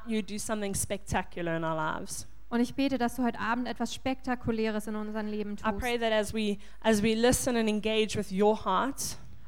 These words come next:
Speaker 2: Und ich bete, dass wenn wir hören und uns mit unseren Herzen, ähm, ja, einbringen,
Speaker 1: that, that you would change our hearts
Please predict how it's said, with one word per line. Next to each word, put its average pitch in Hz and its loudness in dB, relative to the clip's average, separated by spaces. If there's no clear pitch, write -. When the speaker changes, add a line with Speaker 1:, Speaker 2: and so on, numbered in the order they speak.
Speaker 2:
Und 240 2
ich 240 0
bete, 277 0
dass 233 0
wenn 226 -2
wir 220 2
hören 247 2
und 247 0
uns 226 -2
mit 233 -4
unseren 226 -4
Herzen, 240 -4
ähm, 220 0
ja, 220 0
einbringen, 240 -2
Speaker 1:
that, 214 2
that 214 2
you 220 4
would 208 4
change 233 -2
our 160 -6
hearts - -6